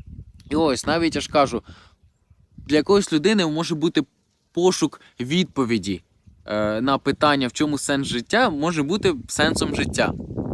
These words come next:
Для інших це, ну, просто, ну, купа величезних занять, багато людей займаються просто різними речами,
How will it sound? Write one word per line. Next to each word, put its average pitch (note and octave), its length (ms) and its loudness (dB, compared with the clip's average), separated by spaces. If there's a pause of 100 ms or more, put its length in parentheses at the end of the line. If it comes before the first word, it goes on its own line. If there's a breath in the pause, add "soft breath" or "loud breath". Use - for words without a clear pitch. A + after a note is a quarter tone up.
(760 loud breath)
Для - 180 0
інших D4+ 420 2
це, F3+ 420 4
ну, F#3+ 140 0
просто, G3+ 360 2
ну, F#3+ 160 2
купа E3 260 0
величезних C3+ 500 2
занять, C#3 380 0
багато C3+ 460 2
людей C#3+ 300 2
займаються B2+ 500 0
просто - 320 -4
різними C3 360 -2
речами, F3 460 0